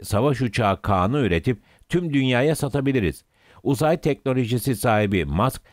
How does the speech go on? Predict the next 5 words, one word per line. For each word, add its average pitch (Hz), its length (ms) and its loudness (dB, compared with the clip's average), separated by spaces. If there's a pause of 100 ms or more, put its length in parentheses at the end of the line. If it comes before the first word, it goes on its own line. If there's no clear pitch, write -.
sanırım 139 480 -2 (180)
bu 165 260 -2
projeye 117 600 0
balıklama 139 500 0
atlar. 76 380 -4